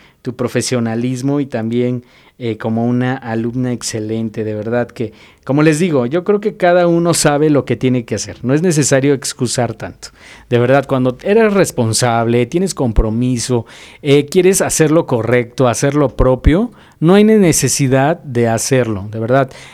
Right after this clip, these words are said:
Y siempre es bueno hablar con la verdad, entonces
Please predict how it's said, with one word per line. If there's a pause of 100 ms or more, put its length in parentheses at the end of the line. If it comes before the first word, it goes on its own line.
(200)
Y
siempre
es
bueno
hablar
con
la
verdad,
entonces